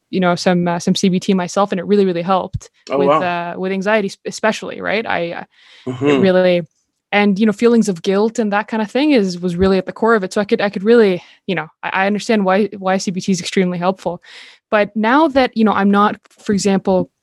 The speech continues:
Speaker 1: overtly, you know, an-, it's not like I'm not dysfunctionally anxious anymore, I guess you could say. The pandemic's gotten me thinking just generally about what made me anxious to begin with.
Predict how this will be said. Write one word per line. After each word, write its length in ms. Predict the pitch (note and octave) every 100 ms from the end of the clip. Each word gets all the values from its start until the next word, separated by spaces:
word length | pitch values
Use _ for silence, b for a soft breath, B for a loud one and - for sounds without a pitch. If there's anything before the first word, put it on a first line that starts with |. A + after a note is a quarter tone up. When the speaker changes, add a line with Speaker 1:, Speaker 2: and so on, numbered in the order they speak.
| _ -
Speaker 1:
overtly, 880 | G3 G#3 A#3 A#3 G#3 G3 F#3+ F3+ -
you 80 | G3
know, 260 | F3+ F3+ F#3
an-, 160 | - G3+
it's 160 | G#3 -
not 160 | A#3+ -
like 200 | G3+ A3
I'm 80 |
not 180 | A3 B3
dysfunctionally 680 | G3 - G3 G3+ B3 A#3+ A#3
anxious 280 | A#3 B3 A#3+
anymore, 360 | A#3 A3+ A#3+
I 120 | B3+ A3+
guess 240 | A3 -
you 60 | A3+
could 140 | A3
say. 300 | - A3+ D#4+ B B B B _ _
The 80 | G#3
pandemic's 500 | G3+ A3+ B3 C#4+ B3
gotten 380 | - G#3+ A#3 A3
me 300 | G3+ G3 -
thinking 600 | - - A#3+ A3 E3+ E3 -
just 260 | - G3 -
generally 480 | F#3+ G3+ G3+ - -
about 400 | G3 F#3+ F3+ F3 F3 _
what 320 | F3+ F3+ C4+ B3
made 300 | G#3 G#3 G3+
me 160 | F#3
anxious 360 | F3+ F#3 - F3
to 80 | F#3
begin 320 | E3+ F3+ F3
with. 320 | D#3+ E3+ -